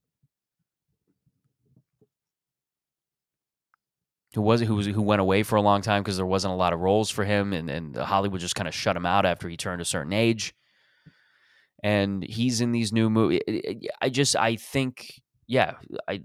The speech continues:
I like him. That movie's probably gonna win. There's a couple other movies, All Quiet on the Western Front, which was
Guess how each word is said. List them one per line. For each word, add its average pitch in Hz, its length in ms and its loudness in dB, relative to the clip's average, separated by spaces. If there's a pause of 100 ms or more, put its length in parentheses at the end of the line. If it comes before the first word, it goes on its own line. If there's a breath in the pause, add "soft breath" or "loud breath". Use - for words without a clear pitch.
I 101 140 0
like 113 260 4
him. 101 420 -4 (220)
That 110 120 0
movie's 107 240 -2
probably 98 220 0
gonna 92 160 -4
win. 87 320 -6 (1600 soft breath)
There's - 100 -10
a - 40 -12
couple 101 280 0
other 98 180 0
movies, 95 600 -2 (280)
All 98 140 2
Quiet 92 280 0
on 92 80 0
the 85 80 -4
Western 90 420 -4
Front, 101 480 -2
which 98 220 -6
was 90 260 -8